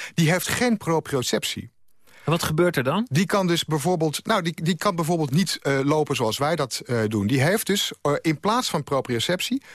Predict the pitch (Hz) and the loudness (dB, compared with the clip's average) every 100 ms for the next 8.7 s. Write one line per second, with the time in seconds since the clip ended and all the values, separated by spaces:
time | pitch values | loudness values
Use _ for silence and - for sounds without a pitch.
0 | - 147 208 202 156 127 - - 262 269 | -4 2 2 2 -2 -2 -4 -2 0 0
1 | 220 190 175 147 160 202 - 156 185 165 | 0 0 0 -2 -2 -2 0 -2 0 -2
2 | - 190 147 - 147 139 151 104 - 117 | 0 -2 0 0 0 0 0 -4 -6 -6
3 | 123 175 233 175 135 208 208 170 160 165 | 0 2 4 2 0 0 0 -2 0 0
4 | 170 196 202 190 180 - - 190 175 - | 0 0 2 2 2 0 0 0 2 2
5 | 208 151 107 98 107 95 98 123 123 127 | 2 2 0 0 0 -2 -4 -4 -2 2
6 | 143 139 123 123 120 110 104 95 123 147 | 2 2 0 0 0 0 -2 0 0 0
7 | 120 113 120 139 151 165 160 156 - 143 | 2 2 2 0 0 -2 -4 -4 -4 -4
8 | 127 110 113 131 151 147 156 | -4 -4 -2 0 -2 0 -2